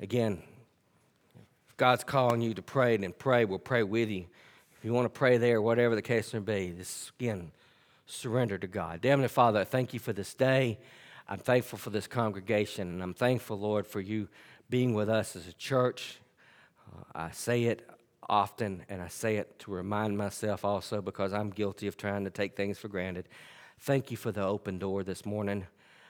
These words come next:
I'm thankful, Lord, for the beautiful building that we're here in. I'm thankful, Lord, for each and every face that is here and those that are here this morning. And I'm thankful, Lord, for, uh, for your body. I'm thankful, Lord, for the church family.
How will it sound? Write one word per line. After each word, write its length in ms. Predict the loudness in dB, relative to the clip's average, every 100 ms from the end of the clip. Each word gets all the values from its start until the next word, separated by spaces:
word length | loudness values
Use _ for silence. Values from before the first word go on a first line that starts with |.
| _
I'm 80 | -8
thankful, 460 | 0 0 0 -2
Lord, 240 | -2 -2 -2
for 140 | -6
the 80 | -8
beautiful 400 | -4 -4 -4 -6
building 380 | -2 -2 -2 -4
that 120 | -6
we're 140 | -6
here 400 | -6 -4 -2 0
in. 360 | 2 2 0 -2 -8 -20 -20 -10
I'm 100 | -6
thankful, 440 | 0 0 0 -2
Lord, 240 | 0 0 0
for 120 | -4
each 300 | -4 -4 -6
and 100 | -2
every 240 | -2 -2
face 440 | -4 0 0 0 -4
that 160 | -4
is 160 | -4 -4
here 260 | -2 0
and 160 | 0 -2
those 240 | -2 -2
that 100 | -2
are 120 | -4 -4
here 240 | -4 -2
this 180 | -2 -2
morning. 340 | -2 -2 -2
And 120 | -2
I'm 100 | -4
thankful, 440 | -2 0 0 -2 -4
Lord, 300 | 0 0 0
for, 220 | -4 -6 -8 -20 -20 -20 _
uh, 340 | -12 -8 -8 -10 -10
for 160 | -8
your 240 | -6 -4 -2
body. 520 | 2 4 4 4 2
I'm 120 | -2
thankful, 400 | 0 0 0 -6
Lord, 220 | -4 -4 -4
for 120 | -10
the 100 | -10
church 420 | -6 -2 -2 -2
family. 720 | -10 -2 0 2 2 0 -2